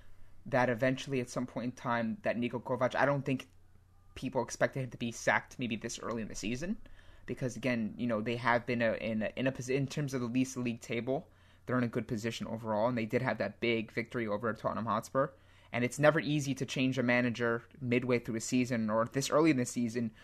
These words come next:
when you still have the competitions at play. You know, it's, that's one thing to where if a club, you know, in, in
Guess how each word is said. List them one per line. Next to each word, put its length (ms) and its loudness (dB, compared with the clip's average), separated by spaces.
when 140 2
you 80 2
still 200 0
have 120 0
the 80 -2
competitions 760 -4
at 140 -2
play. 460 6
You 100 -4
know, 120 2
it's, 280 -8
that's 240 -4
one 180 6
thing 360 0
to 160 -16
where 260 4
if 100 0
a 60 -6
club, 360 2
you 80 0
know, 260 4
in, 480 0
in 220 0